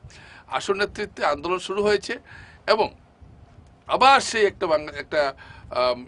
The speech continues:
একটা, আম, বাঙালি হিন্দুরা আবার সেই ধর-, সেই একটা কুণ্ঠাসা অবস্থায় চলে গেলেন এবং শত্রু প্রতিপন্ন হচ্ছেন সারা, আম, আহ, সারা রাজ্য জুড়ে। যদিও এগুলো আইনে কোনো লাভ হয়নি বাঙালি হিন্দুদের, এটা আমরা দেখতে পাচ্ছি। এনআরসি,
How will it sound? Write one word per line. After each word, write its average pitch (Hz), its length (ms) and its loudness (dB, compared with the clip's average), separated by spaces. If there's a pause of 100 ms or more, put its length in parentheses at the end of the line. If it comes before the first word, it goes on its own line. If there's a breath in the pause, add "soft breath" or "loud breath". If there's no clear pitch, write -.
একটা, 147 180 -10
আম, 127 800 -8
বাঙালি 156 340 0
হিন্দুরা 151 300 0
আবার 175 460 2
সেই 165 200 -8
ধর-, 147 280 -2
সেই 143 220 -6
একটা 131 260 -6
কুণ্ঠাসা 135 480 -10
অবস্থায় 117 380 -10
চলে 135 240 -8
গেলেন 185 280 -4 (600 loud breath)
এবং 131 200 -8
শত্রু 147 300 -14
প্রতিপন্ন 127 520 -10
হচ্ছেন 120 320 -14
সারা, 110 360 -8 (600 loud breath)
আম, 123 220 -8 (420)
আহ, 117 360 -10
সারা 139 200 -4
রাজ্য 135 300 -6
জুড়ে। 87 180 -16 (680 loud breath)
যদিও 196 320 2
এগুলো 220 300 2
আইনে 185 360 2 (160)
কোনো 208 260 0
লাভ 170 260 4
হয়নি 156 360 -4
বাঙালি 131 380 -6
হিন্দুদের, 131 380 -6
এটা 123 160 -4
আমরা 127 160 -4
দেখতে 113 260 -14
পাচ্ছি। 151 340 -2 (460 loud breath)
এনআরসি, 180 400 -2